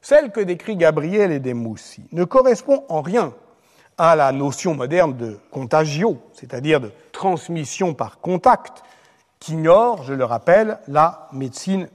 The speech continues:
médiévale. Elle est, en revanche, parfaitement cohérente avec la théorie miasmatique qui caractérise, comme on l'a vu, toutes les descriptions nosoclimatologiques de l'épidémie, tant de la médecine gréco-latine que de la médecine arabe. Donc,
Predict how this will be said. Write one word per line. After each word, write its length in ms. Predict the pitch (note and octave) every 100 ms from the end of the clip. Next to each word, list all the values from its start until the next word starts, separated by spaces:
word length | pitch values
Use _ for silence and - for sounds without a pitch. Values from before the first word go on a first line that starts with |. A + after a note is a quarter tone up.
| C3+
médiévale. 540 | C#3 C3 A#2+ A2 F#2+ -
Elle 140 | F3+
est, 180 | F3+ -
en 120 | E3
revanche, 380 | D3 E3+ D#3 - - _ -
parfaitement 540 | E3 E3 D#3 D#3 C#3 - -
cohérente 520 | C#3 C3+ G3+ C#4+ G3
avec 300 | D#3 D#3 D3
la 140 | B2
théorie 500 | - D3 C#3+ D3+ D3 - _ _
miasmatique 920 | D3 D#3+ - E3+ E3+ - D#4 - - _ _ _
qui 140 | C#3
caractérise, 720 | B2 F#3 F#3 D#3+ F#3 F#3 D4 G#3+
comme 220 | C3 A#2+
on 40 | A#2
l'a 180 | A#2+
vu, 280 | C#3 A#3 C#4+ - _ _ -
toutes 240 | B3+ F#3
les 100 | D#3
descriptions 720 | C#3 D3 - - A#2+ - D3
nosoclimatologiques 1080 | B2 A#2+ B2+ B2+ B2+ A#2 A2 A2+ B2+ D3 C#3 _ _
de 100 | D3
l'épidémie, 640 | D3 C#3 A#2+ A#2 C3 A#3+ B3
tant 260 | F3+ D#3+
de 100 | A#2+
la 120 | A#2
médecine 400 | A#2 A#2+ - B2+
gréco-latine 840 | A2+ A2+ - A2 B2+ D3 C4+ C4 - _ _ -
que 140 | A#3
de 100 | F#3+
la 140 | D3+
médecine 400 | C3+ B2+ - B3+ -
arabe. 440 | F#3+ D#3 C#3 A#2 - -
Donc, 260 | B3+ F#3